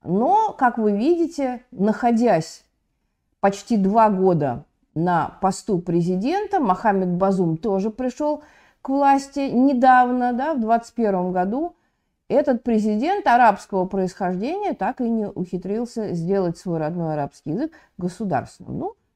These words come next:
в общем, речь сейчас не об этом. Сама река Нигер, да, дала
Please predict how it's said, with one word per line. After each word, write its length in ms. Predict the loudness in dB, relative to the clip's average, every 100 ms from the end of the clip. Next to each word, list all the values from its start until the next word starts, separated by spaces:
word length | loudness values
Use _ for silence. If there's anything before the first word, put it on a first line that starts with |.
| _ _
в 100 | -14
общем, 300 | -10 -10 -12 _ _ -6
речь 340 | -2 -2 -4
сейчас 480 | -10 -8 -6 -6 -8 -6
не 220 | -2 -2
об 280 | -2 0 -2
этом. 320 | -2 -10 -20 _ _ _ _
Сама 460 | -4 0 2 2 2
река 480 | 0 2 2 0 -8 _
Нигер, 600 | -2 2 4 4 4 2 -2
да, 280 | -4 -2 2
дала 480 | 4 4 2 0